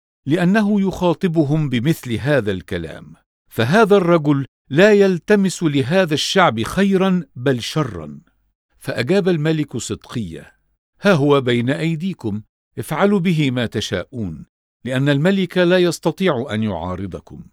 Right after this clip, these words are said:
فأخذوا إرميا وطرحوه في جب ملكي بن الملك القائم في دار الحرس،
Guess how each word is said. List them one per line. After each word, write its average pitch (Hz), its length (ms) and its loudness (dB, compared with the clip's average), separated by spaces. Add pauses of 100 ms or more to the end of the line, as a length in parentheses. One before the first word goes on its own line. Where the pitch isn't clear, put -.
(360)
فأخذوا 175 760 -4 (100)
إرميا 123 560 0 (360)
وطرحوه 165 760 0
في 120 240 -4
جب 135 320 -2
ملكي 107 680 -2
بن 90 160 -8
الملك 135 540 0 (240)
القائم 160 680 0
في 120 200 -4
دار 127 300 2
الحرس، 90 720 -8